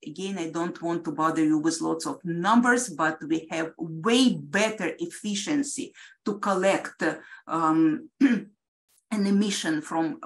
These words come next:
breast than any other system available on the market or in clinical trials. So if we have a little bit, Jordan, do we have some time? So if,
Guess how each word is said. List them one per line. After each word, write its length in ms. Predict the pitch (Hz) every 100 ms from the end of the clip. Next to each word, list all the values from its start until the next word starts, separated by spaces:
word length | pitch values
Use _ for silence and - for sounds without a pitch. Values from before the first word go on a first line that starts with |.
| -
breast 460 | - 185 220 - - 170
than 280 | 170 170 -
any 360 | 220 226 220 -
other 440 | 180 180 180 175 - -
system 540 | - 196 190 - - -
available 640 | 165 170 170 170 160 165 -
on 100 | 156
the 80 |
market 500 | 156 151 151 160 151
or 100 | 156
in 120 | 143 143
clinical 540 | 135 - - - -
trials. 520 | - - - - - - _ - - _
So 400 | - - 254 247
if 180 | 247 254
we 100 | 269
have 220 | 247 247 240
a 40 |
little 280 | 226 233 220
bit, 140 | 220
Jordan, 340 | 220 220 220 220
do 120 | 233
we 120 | 240
have 180 | 240 226
some 280 | - 220 220
time? 360 | 226 269 392
So 300 | - - 185
if, 120 | 175